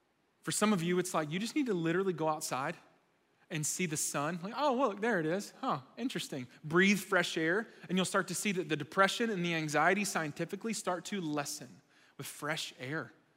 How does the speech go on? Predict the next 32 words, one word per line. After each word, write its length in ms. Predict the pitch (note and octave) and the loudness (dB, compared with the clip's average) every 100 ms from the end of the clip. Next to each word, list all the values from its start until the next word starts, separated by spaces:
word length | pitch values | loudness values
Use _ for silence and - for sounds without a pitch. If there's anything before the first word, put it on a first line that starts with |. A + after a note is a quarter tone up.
| _ _ _ _ | _ _ _ _
It's 80 | - | -6
a 60 | |
good 320 | D#3+ C#3 G#3 | -4 2 4
decision. 560 | F3 D#3 - F3+ D#3 - - _ _ _ _ _ F#3 | 4 2 2 0 -2 -10 -18 _ _ _ _ _ 2
And 80 | |
it's 140 | G3 G#3 | 4 4
an 120 | G3+ - | 0 4
everyday 460 | G3 G3+ G#3+ G3 | 4 6 4 4
type 240 | F#3 F#3 F#3 | 4 0 0
of 100 | D#3 | -6
thing 160 | E3+ | -6
you 80 | E3 | -6
can 120 | D3+ | -6
do. 160 | D3 C#3 | -4 -4
When 140 | C#3+ | -4
you 120 | D#3 | 0
wake 240 | D#3 F3 F#3 | 4 4 4
up 160 | G3 - | 2 4
early, 320 | A#3 D4 G3 | 4 4 2
you 160 | B2+ D3+ | 0 -4
see 220 | - E3+ | -4 -6
that 80 | F3+ | -4
you're 140 | E3 | -4
more 200 | D3+ D#3+ | -4 -4
productive. 640 | - G3+ G3 G3 - - _ _ _ _ _ _ _ _ _ _ | 0 0 0 -4 -14 -14 _ _ _ _ _ _ _ _ _ _
When 120 | - G3+ | 2 6
you 100 | G#3 | 6
spend 300 | - F3 E3+ | 4 2 4
time 300 | F3 F#3 G3+ | 4 4 2
with, 140 | A3 - F3 | -2 -6 -4
that's 240 | E3 - - | -4 -4 0
un-, 500 | F3+ G3+ G#3+ G#3+ | 2 2 2 0